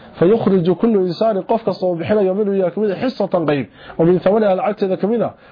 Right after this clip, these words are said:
ويكون u sugnaaday lahu isaga xisatun qayb min laxmiha hilibkeeda فإن ذلك يكره waa la karaahaysaa. وإنما سمعنا waxaan maqlay الحديث، وإنما سمعنا الحديث xadiidkaanu maqlay أنه لا يشترك في النسك camalka inaan la wadaagin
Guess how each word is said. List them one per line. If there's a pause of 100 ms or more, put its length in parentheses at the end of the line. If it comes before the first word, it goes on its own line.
ويكون
u
sugnaaday
lahu
isaga
xisatun
qayb (300)
min
laxmiha
hilibkeeda (260)
فإن
ذلك
يكره
waa
la
karaahaysaa. (300)
وإنما
سمعنا
waxaan
maqlay (280)
الحديث، (400)
وإنما
سمعنا
الحديث
xadiidkaanu
maqlay (280)
أنه
لا (120)
يشترك
في
النسك (260)
camalka
inaan
la
wadaagin